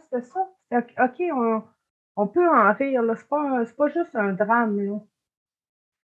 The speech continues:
Tu sais, puis qui m'expliquait tout ce qui avait pu leur arriver, mais des affaires drôles aussi, là.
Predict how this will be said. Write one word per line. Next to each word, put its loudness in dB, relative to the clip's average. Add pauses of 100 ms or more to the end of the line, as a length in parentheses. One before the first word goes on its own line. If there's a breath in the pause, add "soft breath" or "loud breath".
(240)
Tu -4
sais, -2
puis -6
qui -2
m'expliquait 4
tout -4 (540)
ce -20
qui 2
avait 6
pu -2
leur 6
arriver, 0
mais -2
des 2
affaires 6
drôles -2
aussi, -8
là. -8